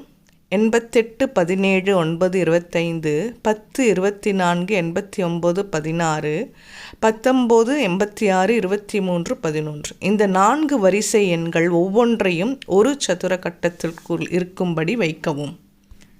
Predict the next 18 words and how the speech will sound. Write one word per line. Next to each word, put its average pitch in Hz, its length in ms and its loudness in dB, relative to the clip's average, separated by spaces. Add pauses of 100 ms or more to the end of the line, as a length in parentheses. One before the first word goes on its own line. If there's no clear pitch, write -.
(1400)
இந்த 214 240 -4
மேஜிக் 220 460 -2 (100)
ஸ்கொயரில் 202 400 2
வியப்பு 220 380 0
என்னவென்றால், 170 680 0
கட்டத்தில் 247 540 0
உள்ள 185 240 6
எண்களை 180 460 2
நீள்வாக்கிலோ 214 840 2
குறுக்கு 262 420 2
வாக்கிலோ 180 440 0
கூட்டினால் 170 640 0
நூத்தி 226 640 0
முப்பத்தி 233 420 -2
ஒன்பது 185 420 2
என்ற 170 280 0 (100)
கூட்டுத்தொகை 233 640 -4
கிடைக்கும். 156 500 -6